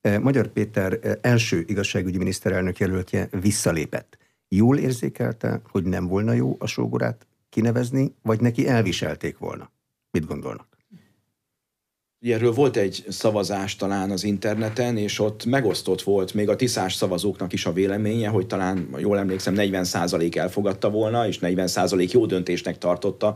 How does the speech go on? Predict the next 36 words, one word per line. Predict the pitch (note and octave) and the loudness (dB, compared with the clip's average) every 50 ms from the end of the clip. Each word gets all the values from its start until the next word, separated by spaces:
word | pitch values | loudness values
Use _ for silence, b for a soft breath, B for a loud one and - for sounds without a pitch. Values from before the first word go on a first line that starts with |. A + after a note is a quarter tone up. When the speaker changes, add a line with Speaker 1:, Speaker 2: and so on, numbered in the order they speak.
| B B B B B | B B B B B
Speaker 2:
hogy | - F2+ F2+ - | -6 -6 -2 0
önmaga | - A2 G#2+ G2 F2+ F2+ F2+ | 2 2 2 2 2 0 0
visszalépett | F2 A2 G#2+ - - F2+ E2 E2 D#2 D2 - D2 C#2+ - - | 0 0 0 0 0 0 2 0 0 0 -2 -4 -4 -2 -2
a | |
jelöltségtől. | D2+ D2+ D2 D#2 D2 D2 D2 - - E2+ D#2 - - F2+ F#2+ G2+ G2 | 0 0 0 0 0 -2 -2 -2 0 0 0 0 0 0 0 2 2
Tehát | F2+ E2 D#2+ - | 0 -2 0 0
ilyen, | G#2 F2+ C#2+ | 0 0 0
ez | F2+ | 0
mutatja, | F2+ A#2 A2+ - F#2+ F2+ - G#2+ | 0 0 2 2 0 0 2 2
hogy | F#2 G2 | 2 4
megosztott, | G#2+ F#2+ F2 F2+ - - E2 D#2 D2+ | 2 2 2 0 0 0 -4 0 2
minimum | A#2 A2+ A2 A2 G#2 G#2 | 2 2 2 2 2 2
megosztott | G#2+ G2+ G2 G2 F2+ - - F2+ - | 2 2 2 0 0 0 0 -2 0
volt | - F#2 F#2 F2+ - - - - | 4 4 2 2 2 -4 -14 -6
mind | - G#2+ G2+ F#2+ | -2 0 0 0
a | F#2 - G2+ F#2 E2 F2 B B B B B B B | 0 0 -2 -4 -4 -6 B B B B B B B
Tisza | - G#2+ - A2 G2+ | -6 -4 0 0 0
szavazóbázisa, | G2+ - G#2+ G#2 A2 A2 A2+ A2+ A2 A#2+ A#2+ A2+ A2 B2+ A#2 - A#2+ A2 | 0 0 0 0 0 0 0 0 2 2 0 0 0 -2 0 0 2 2
és | G#2 G2 | 2 2
biztos, | F#2 A#2 A2 - G2+ F#2 F#2 | 0 -2 -2 2 0 0 0
hogy | - G2 | 2 0
a | G2 | 0
Tisza | F#2 G#2+ G2+ - - F2 | 0 0 -4 -2 -2 -2
szavazóbázisán | - G2+ F2 F2 E2+ F#2+ F#2+ F#2 E2 E2 F2 F#2 F#2 - F#2+ E2+ F2 | -2 0 -2 0 0 0 0 0 0 -2 -2 -2 -2 -2 -2 -4 -4
túl | E2+ F#2+ G2 | -2 -2 0
nagyobb | G2 G2+ F#2+ G2 F2+ E2+ | 0 0 0 0 0 0
volt | F#2 F#2+ F2 G2+ | 0 0 0 0
azoknak | F#2+ F2+ F#2+ D#2 F2+ F2 | -2 -2 -2 -4 -4 -6
a | F2 | -6
száma, | E2+ - - E2+ E2+ F#2 G2+ F#2+ | -6 -4 -4 -2 -2 0 -2 -2
akik | F2+ - F#2 F2 | -4 -4 -4 -4
ezt | F#2+ E2 - | -4 -4 -2
nem | - F#2+ F2+ | -2 -2 0
tartották | - - D#2 D2 E2+ D#2+ - - E2 D#2+ - | 0 -2 -2 -2 -2 -4 -4 -4 -6 -6 -2
jó | - F2+ F2+ | 0 4 4
ötletnek, | F#2 F#2 G#2+ G2 - - A2 G#2 G#2+ | 4 2 2 -4 -2 0 -2 -2 -2